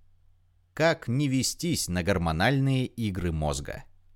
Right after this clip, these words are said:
Все мы люди, и, испытывая сильный стресс или усталость, легко принимаем неэффективные решения,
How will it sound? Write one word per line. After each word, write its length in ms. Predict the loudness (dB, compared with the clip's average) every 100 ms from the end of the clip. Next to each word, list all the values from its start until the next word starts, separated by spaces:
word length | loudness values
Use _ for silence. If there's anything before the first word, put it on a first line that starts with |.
| _ _ _ _ -20 _ _ _ _ -20 -20 -20 _ _ _ -20 -12
Все 300 | -4 0 2
мы 140 | 2
люди, 380 | 4 4 2 0
и, 360 | -2 -2 -2 0
испытывая 680 | -2 -2 -2 0 2 2
сильный 420 | 0 0 0 0 -4
стресс 440 | -2 0 0 -2
или 160 | -4 -4
усталость, 760 | -6 -4 -2 -2 -2 -6 -8
легко 400 | -2 -2 0 -2
принимаем 720 | 0 0 0 0 0 0 0
неэффективные 880 | -2 -2 -4 -10 -4 -2 0 0 0
решения, 720 | 0 -4 -4 -6 -6 -12 -16